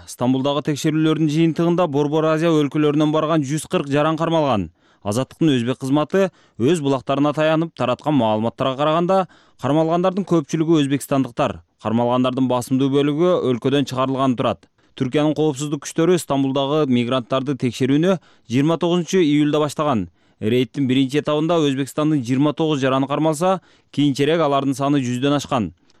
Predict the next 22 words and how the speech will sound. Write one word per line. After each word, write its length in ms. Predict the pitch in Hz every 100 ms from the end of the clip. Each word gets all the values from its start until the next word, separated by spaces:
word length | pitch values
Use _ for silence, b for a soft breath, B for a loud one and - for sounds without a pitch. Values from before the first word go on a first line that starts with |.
| -
Өзбекстандын 680 | 110 131 - 156 175 190
элдик 340 | - 131 143 160 -
кыймыл 320 | 131 147 147
уюмунун 320 | 123 127 143
маалыматына 540 | 135 117 110 110 113
караганда, 480 | 120 135 156 170 196 b b -
Стамбул 400 | - 143 190 190
полициясы 500 | 165 160 165 160 -
тарабынан 400 | 156 156 160 156
кармалган 400 | 143 143 147 151
өзбекстандыктардын 760 | 131 135 - 139 135 - 135 135
сексен 400 | - 131 139 120
пайызы 320 | 135 131 -
кайра 280 | 135 127 127
бошотулган. 680 | 120 123 143 147 143 101 82 _ _
Дагы 400 | 98 110 123 131
кырктай 420 | 120 117 - 135
өзбекстандыкка 720 | 135 143 - 151 147 - 165
бир 220 | 156 123 135
ай 140 | 143
ичинде 280 | 131 151 160
Түркиядан 640 | 139 131 139 131 147 139